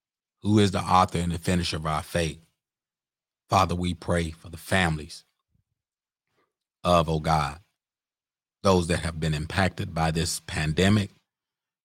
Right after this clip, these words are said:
by this virus, by covid, uh, those that have lost loved ones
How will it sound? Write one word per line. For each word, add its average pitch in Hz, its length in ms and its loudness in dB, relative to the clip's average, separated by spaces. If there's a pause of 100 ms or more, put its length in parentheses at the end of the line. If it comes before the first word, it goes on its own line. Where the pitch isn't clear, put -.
by 78 160 -2
this 76 280 -6
virus, 90 520 2
by 76 240 -8
covid, 90 640 0 (920)
uh, 78 260 -16
those 87 300 0
that 80 180 -2
have 78 100 -8
lost 85 360 0
loved 90 260 2
ones 87 500 -4